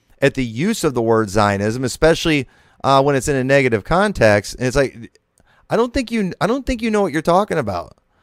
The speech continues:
I don't think you know what this means. And many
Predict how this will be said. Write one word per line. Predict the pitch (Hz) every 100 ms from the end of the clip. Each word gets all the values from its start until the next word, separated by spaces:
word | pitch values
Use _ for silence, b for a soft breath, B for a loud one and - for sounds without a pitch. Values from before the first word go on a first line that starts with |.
| _ -
I |
don't | 165 226 196
think | 208
you | 196
know | 175 180
what | 175
this | 160 -
means. | 131 190 156 101
And | - 135 131
many | 127 160 208 202